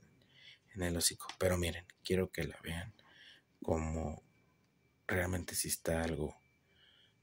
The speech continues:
algo débil, ¿sale? Bien,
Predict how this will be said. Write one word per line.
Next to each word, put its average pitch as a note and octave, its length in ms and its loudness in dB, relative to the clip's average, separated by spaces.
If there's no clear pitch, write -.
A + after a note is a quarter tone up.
algo F2+ 320 4
débil, F#2 460 10
¿sale? F#2 640 0
Bien, F2 380 8